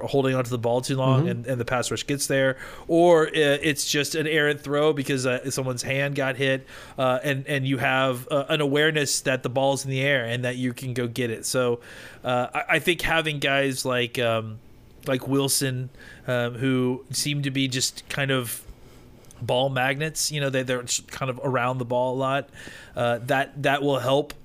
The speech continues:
Speaker 1: and that will, uh, increase the number of turnovers, and that'll c-, c-, continue to help with the turnover ratio. I, I think it's obviously unrealistic to continue to expect the kind of turnover <laughs> ratios the Cowboys have had these last few weeks, but, I mean, I think that, you know, th-,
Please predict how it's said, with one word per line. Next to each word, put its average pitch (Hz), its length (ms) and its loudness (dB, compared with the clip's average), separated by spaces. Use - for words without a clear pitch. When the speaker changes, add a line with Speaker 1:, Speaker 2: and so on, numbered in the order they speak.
Speaker 1:
and 127 180 0
that 131 160 0
will, 131 320 0
uh, 123 160 0
increase 131 500 -2
the 131 120 -2
number 123 280 -2
of 117 80 -2
turnovers, 127 460 0
and 123 100 0
that'll 120 140 -2
c-, 131 260 -6
c-, 135 220 -8
continue 127 320 -2
to 120 180 0
help 165 180 4
with 160 100 -2
the 131 60 -6
turnover 147 320 2
ratio. 131 360 2
I, 147 160 2
I 185 60 6
think 196 140 0
it's 160 100 0
obviously 160 380 4
unrealistic 143 640 2
to 131 80 -2
continue 127 400 0
to 120 120 0
expect 120 520 -4
the 131 100 0
kind 131 180 2
of 123 80 -2
turnover 127 280 2
<laughs> - 20 2
ratios 135 420 2
the 131 80 -2
Cowboys 139 380 2
have 127 100 -2
had 127 340 0
these 131 140 4
last 139 200 2
few 139 120 0
weeks, 220 460 2
but, 170 380 4
I 170 60 2
mean, 160 120 2
I 156 100 6
think 160 280 0
that, 147 200 0
you 147 120 0
know, 135 220 2
th-, 131 380 -8